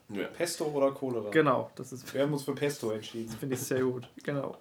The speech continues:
Speaker 3: Und Wiesbaden, äh, hat uns ein alter Freund besucht, nämlich der wundervolle, einzigartige, äh, am, äh, Schifferklavier zu erkennende, äh, Arne. Der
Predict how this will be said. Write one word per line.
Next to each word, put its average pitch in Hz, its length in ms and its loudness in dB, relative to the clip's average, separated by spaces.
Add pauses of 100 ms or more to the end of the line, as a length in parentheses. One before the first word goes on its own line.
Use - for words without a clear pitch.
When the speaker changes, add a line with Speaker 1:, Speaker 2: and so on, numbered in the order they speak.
(260)
Speaker 3:
Und 139 100 -2
Wiesbaden, 175 640 8
äh, 143 160 4
hat 143 140 6
uns 147 140 -2
ein 143 120 0
alter 170 500 4 (120)
Freund 196 360 2
besucht, 147 500 -2 (1120)
nämlich 135 580 2 (480)
der 131 140 6
wundervolle, 170 560 6
einzigartige, 139 1000 2 (420)
äh, 123 340 4
am, 131 340 0 (420)
äh, - 180 -4
Schifferklavier 160 840 6
zu - 120 0
erkennende, 143 880 6
äh, 135 200 6
Arne. 170 580 6 (1160)
Der 190 480 10